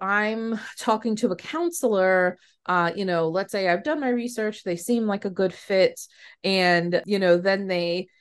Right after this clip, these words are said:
they say something about my culture,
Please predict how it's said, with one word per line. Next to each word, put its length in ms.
they 120
say 400
something 1000
about 400
my 160
culture, 960